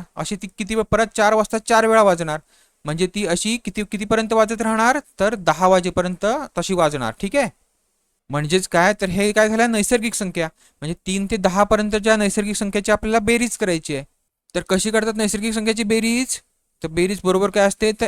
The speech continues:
एन छेद दोन असतो आणि कंसामध्ये पहिली संख्या अधिक दुसरी संख्या, ठीक आहे? आता इथे एन किती आहे, तर टोटल आठ तास आहेत ना आपले, म्हणजे एन बरोबर काय, तर आठ छेद दोन आणि पहिली संख्या कुठली आहे किंवा पहिला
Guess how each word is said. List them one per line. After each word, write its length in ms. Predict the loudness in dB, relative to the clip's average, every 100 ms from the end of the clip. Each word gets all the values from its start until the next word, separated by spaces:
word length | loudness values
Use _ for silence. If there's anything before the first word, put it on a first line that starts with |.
| -2
एन 240 | -2 0 -2
छेद 300 | 0 2 0 _ 0
दोन 260 | 2 4
असतो 320 | 0 -4 -8 -10 _ _ -10
आणि 80 |
कंसामध्ये 520 | -2 0 0 0 0 -2 0
पहिली 260 | 0 2
संख्या 400 | 0 0 0 0 0
अधिक 320 | -2 -2 2 2 0 _ _ -6
दुसरी 300 | -4 -2 -2
संख्या, 320 | -4 -6 -8
ठीक 200 | -6 -2
आहे? 120 | -4 -4 _ _ _ _ _ _ _ _ _ _ _ _ _ _ _ _ _ _ _ _ _ _ _ _ _ _ -10
आता 180 | -2 -2 -2
इथे 200 | -2 -2 0
एन 220 | -2 -2
किती 240 | -2 2
आहे, 240 | 4 4 0 -4 -2
तर 60 | 0
टोटल 320 | 0 0 0 2
आठ 240 | 2 4
तास 160 | 0 0
आहेत 120 | -4
ना 100 | -6
आपले, 240 | -4 -6
म्हणजे 220 | -6 -8 -8 _ -10
एन 220 | -6 -4
बरोबर 280 | -2 0 0
काय, 260 | 2 2 2
तर 140 | 0 -4 0
आठ 280 | 0 0 -8 -12
छेद 360 | -6 -2 -2 -4 _
दोन 200 | -2 0
आणि 160 | -2 -6
पहिली 320 | -2 -2 -2
संख्या 260 | -4 -2 -4
कुठली 260 | -2 0
आहे 120 | 2 2
किंवा 180 | 2 2
पहिला 240 | 2